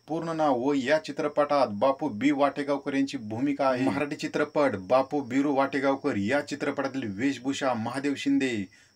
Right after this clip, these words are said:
नृत्य दिग्दर्शक नरेंद्र पंडित, स्थिर चित्रण हिरालाल आतार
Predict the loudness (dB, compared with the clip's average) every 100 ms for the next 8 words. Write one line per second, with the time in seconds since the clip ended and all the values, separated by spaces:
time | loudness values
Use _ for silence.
0 | -10 -6 -6 -4 -4 -2 -4 -2 -2 -2
1 | -2 -4 -2 0 0 2 2 0 -4 -8
2 | _ _ -12 -4 -2 -2 -4 0 0 0
3 | -2 -2 0 -2 -4 -2 0 2 0